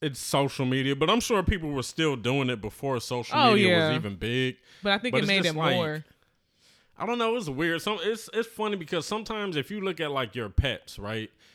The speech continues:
Speaker 1: and say you have, like, two, two animals, and then you see how they even get jealous.
Speaker 2: Oh, yeah, that's
Speaker 1: It,
Speaker 2: true.
Speaker 1: it's
Speaker 2: <laughs>
Speaker 1: like, damn, it's like everything kinda gets
Speaker 2: Mm-hmm.
Speaker 1: jealous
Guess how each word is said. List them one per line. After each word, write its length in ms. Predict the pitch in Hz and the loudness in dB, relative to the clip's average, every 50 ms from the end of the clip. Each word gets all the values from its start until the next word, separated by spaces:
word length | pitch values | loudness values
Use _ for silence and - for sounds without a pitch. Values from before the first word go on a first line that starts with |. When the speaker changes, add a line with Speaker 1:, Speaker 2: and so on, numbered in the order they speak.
| _ _ _ | _ _ _
Speaker 1:
and 100 | - 110 | -14 -10
say 180 | - - 190 202 | -4 0 0 0
you 180 | 196 190 185 175 | 0 0 0 0
have, 220 | 170 160 156 135 | 0 0 0 0
like, 300 | 135 127 123 117 107 104 - _ _ _ | 0 0 0 -2 -2 -6 -10 _ _ _
two, 440 | - - 156 151 147 139 139 113 - - | -8 -4 -2 0 0 0 -2 -6 -10 -8
two 220 | - - 160 147 - | -4 -2 -2 -2 0
animals, 800 | - 127 127 127 127 120 123 123 123 123 120 117 - - - - _ _ _ _ _ - | 0 0 0 0 0 -2 -2 -2 -4 -4 -6 -8 -10 -14 -20 -20 _ _ _ _ _ -8
and 160 | 107 123 135 | -6 -4 -2
then 100 | 147 180 | -2 -2
you 60 | 196 | -4
see 180 | - - 185 160 | -4 -2 -2 0
how 160 | 156 147 139 | 0 2 2
they 120 | 135 139 143 | 2 2 0
even 320 | 101 131 139 127 135 127 | 0 -2 -2 -2 -2 -2
get 220 | 110 120 113 107 | -2 -2 -4 -4
jealous. 600 | 98 113 120 113 110 101 98 95 92 - - - - _ _ _ _ _ _ - | -2 -2 -2 -2 -2 -2 -4 -6 -6 -8 -12 -16 -18 _ _ _ _ _ _ -10
Speaker 2:
Oh, 140 | 180 175 170 | -6 -4 -4
yeah, 300 | 165 156 151 135 139 143 | -4 -4 -4 -4 -4 -4
that's 240 | 160 170 175 165 - | -4 -4 -4 -2 -2
Speaker 1:
It, 120 | 151 147 - | -2 0 2
Speaker 2:
true. 80 | 170 | 2
Speaker 1:
it's 200 | 175 170 160 - | 0 0 0 -2
Speaker 2:
<laughs> 20 | - | 0
Speaker 1:
like, 440 | 170 156 147 139 123 113 101 92 90 | 2 4 4 4 4 2 -2 -6 -4
damn, 340 | 127 160 185 185 160 156 | -2 0 0 0 0 0
it's 120 | 180 170 - | -2 -2 -2
like 200 | 170 131 127 - - | -2 -2 -2 -4 -4
everything 600 | - 139 156 165 165 180 160 - - 156 151 143 131 | -4 -2 -2 0 0 -2 -4 -2 -2 -2 -2 -2 -4
kinda 300 | 135 151 147 139 131 120 | -6 -8 -8 -8 -8 -8
gets 280 | 113 127 139 226 226 | -6 -4 -2 0 0
Speaker 2:
Mm-hmm. 100 | 208 208 214 | 0 0 0
Speaker 1:
jealous 420 | 127 131 - - 117 107 - - | 0 0 0 -2 -4 -6 -10 -16